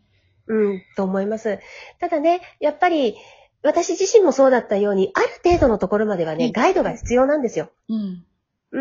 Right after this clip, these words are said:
Speaker 1: ん、で、た-、たとえそれは、一別体験であるとか、反転を起こしたとしても、
Speaker 2: はい。
Speaker 1: まだしばらく自分がもう十分だな、もう私はこっからは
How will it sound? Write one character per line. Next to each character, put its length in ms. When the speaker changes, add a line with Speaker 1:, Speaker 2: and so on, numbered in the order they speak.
Speaker 1:
ん、 20
で、 140
た-、 200
た 160
と 100
え 80
そ 120
れ 100
は、 300
一 200
別 200
体 180
験 180
で 60
あ 60
る 60
と 120
か、 80
反 180
転 200
を 100
起 100
こ 140
し 100
た 100
と 120
し 160
て 120
も、 360
Speaker 2:
は 60
い。 60
Speaker 1:
ま 180
だ 240
し 160
ば 120
ら 120
く 120
自 160
分 200
が 120
も 320
う 60
十 220
分 200
だ 80
な、 380
も 240
う 80
私 340
は 180
こ 80
っ 60
か 120
ら 100
は 280